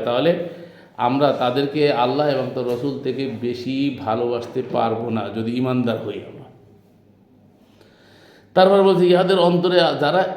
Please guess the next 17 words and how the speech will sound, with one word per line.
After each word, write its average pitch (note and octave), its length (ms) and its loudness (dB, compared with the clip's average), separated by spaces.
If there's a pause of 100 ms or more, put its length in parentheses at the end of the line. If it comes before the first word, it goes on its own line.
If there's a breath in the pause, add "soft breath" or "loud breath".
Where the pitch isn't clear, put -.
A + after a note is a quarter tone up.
এই A3 160 2
চরিত্রের D#3 440 2
লোক C3 320 -2
তাদের C#3+ 260 0
ব্যাপারে D#3 280 2
বলছে D#3 200 -2
উলাইকা C#3+ 500 0 (140)
কাতাবা C3+ 420 -2 (100)
ফি B2+ 100 -4 (140)
কুলুবিহিমুল A2+ 680 -4
ঈমান, G2 420 -6 (1040 soft breath)
এদের C#3+ 340 0
অন্তরে C#3 680 0
আল্লাহ B2 640 -4
ঈমানকে A#2+ 440 -6
লিখে A#2 400 -2
দিয়েছেন, - 400 -12